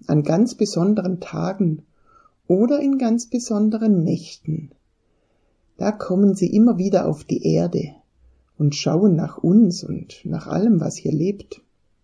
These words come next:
Und in einer dieser Nächte, da traf ich ihn, bei uns auf der Straße. Er sah überhaupt nicht so aus, wie Engel meistens gemalt werden.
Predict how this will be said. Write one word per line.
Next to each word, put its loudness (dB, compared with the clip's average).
Und 4
in 0
einer 2
dieser 0
Nächte, -2
da 2
traf -10
ich -10
ihn, -4
bei -2
uns 0
auf -8
der -6
Straße. -6
Er 2
sah -2
überhaupt -2
nicht 2
so 0
aus, 2
wie 0
Engel 2
meistens -2
gemalt 2
werden. -4